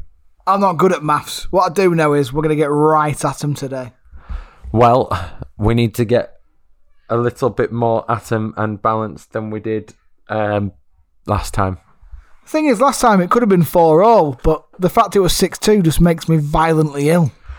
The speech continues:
Speaker 2: Well, after the, uh, Manchester City game a couple of weeks ago, on their forums, 'cause I like to keep reading it after we've won, obviously, um, they were saying, "Oh,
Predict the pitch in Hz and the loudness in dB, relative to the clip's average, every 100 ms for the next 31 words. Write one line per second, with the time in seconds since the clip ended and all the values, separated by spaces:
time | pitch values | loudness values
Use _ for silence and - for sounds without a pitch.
0 | - - 202 214 - 185 196 180 - - | -14 -2 0 2 0 4 4 4 2 -6
1 | - - - - - 127 120 127 - - | -20 -10 -10 -4 2 4 4 4 0 -2
2 | - 156 98 110 101 - - 104 110 - | 0 0 2 0 0 0 0 2 0 -2
3 | - 82 78 - _ _ _ - 131 135 | -2 0 0 -2 _ _ _ -4 0 2
4 | 143 151 - 147 127 110 92 104 135 170 | 2 2 2 2 2 2 -2 -2 2 2
5 | 151 123 156 139 147 127 113 135 127 117 | 0 0 -2 0 -2 0 0 2 2 0
6 | 104 104 - 113 107 104 107 98 - - | 0 -2 -2 -2 0 0 0 -2 -10 -4
7 | 117 - 82 - - 98 - - - - | -4 -2 -4 -4 -6 -8 -8 -18 -14 -12
8 | - 123 127 - - _ _ _ _ 180 | -4 -2 -4 -10 -20 _ _ _ _ 4
9 | 185 196 202 143 - - - 160 151 131 | 4 4 2 0 -10 -12 0 4 4 2
10 | 120 110 98 - - 135 156 156 156 147 | 2 0 -4 -10 0 2 4 4 4 2